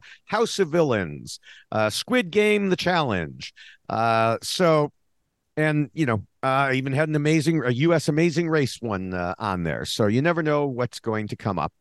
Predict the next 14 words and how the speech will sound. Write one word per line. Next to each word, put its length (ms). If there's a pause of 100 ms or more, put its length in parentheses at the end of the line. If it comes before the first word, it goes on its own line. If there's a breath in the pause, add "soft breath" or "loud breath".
but 180 (520 soft breath)
you 140
can, 280
uh, 140
check 320
all 160
those 300
out 240
for 400
kind 280
of 140
some 300 (240 loud breath)
additional, 800
uh, 220